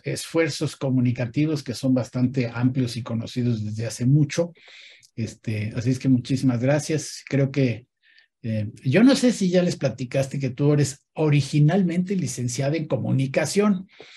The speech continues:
Este, y luego ya le entraste a otras maestrías y ya hiciste después terapia, y luego te fuiste a hacer un doctorado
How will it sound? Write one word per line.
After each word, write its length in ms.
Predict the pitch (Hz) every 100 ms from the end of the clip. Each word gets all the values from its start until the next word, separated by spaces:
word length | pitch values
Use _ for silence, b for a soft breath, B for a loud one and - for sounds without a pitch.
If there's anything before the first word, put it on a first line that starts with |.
| B B B -
Este, 480 | 120 - 123 113 117
y 40 | 127
luego 180 | 147 151
ya 120 | 143
le 120 | 131
entraste 500 | 120 139 139 139 127
a 80 | 117
otras 320 | 120 139 120
maestrías 760 | 110 107 - 147 160 147 135 113
y 100 | 107
ya 100 | 110
hiciste 360 | - 110 117
después 560 | 107 98 - 107 - -
terapia, 800 | 120 127 147 143 139 131 120 110
y 40 |
luego 180 | 110 113
te 100 | -
fuiste 260 | 117 107 110
a 40 |
hacer 260 | - - 120
un 120 | 110
doctorado 680 | 107 - 107 110 120 107